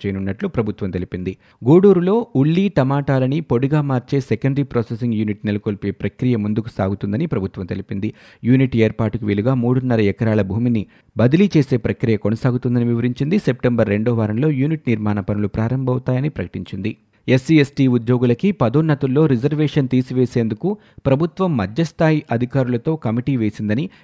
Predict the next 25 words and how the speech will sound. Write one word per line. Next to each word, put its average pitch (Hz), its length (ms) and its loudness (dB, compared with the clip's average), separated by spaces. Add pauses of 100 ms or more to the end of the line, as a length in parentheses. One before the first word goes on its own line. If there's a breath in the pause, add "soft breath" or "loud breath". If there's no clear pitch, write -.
ఏపీ 110 380 2
ఎస్సీ, 120 280 0
ఎస్టీ 117 220 -2
ఉద్యోగులు, 113 480 -2
ఉపాధ్యాయులు, 117 840 0
అధికారుల 131 460 0
ఐకాసా 107 440 -2
నాయకుడు 101 420 -4
సీనయ్య 135 420 0
ఆగ్రహం 98 360 -4
వ్యక్తం 92 320 -8
చేశారు. 92 380 -6 (300 soft breath)
ఎమ్మెల్యే 202 400 4
కమిటీని 151 500 -2
రద్దు 107 240 -4 (100)
చేయాలని, 135 360 0
పదోన్నతుల్లో 131 720 -2
రిజర్వేషన్ను 147 720 -2 (320 soft breath)
అమలు 143 280 0 (100)
చేయాలని 135 440 2
డిమాండ్ 110 360 -2
చేస్తూ 110 240 -4
ఈ 156 60 0
నెల 113 180 0
ముప్పైన 156 520 -2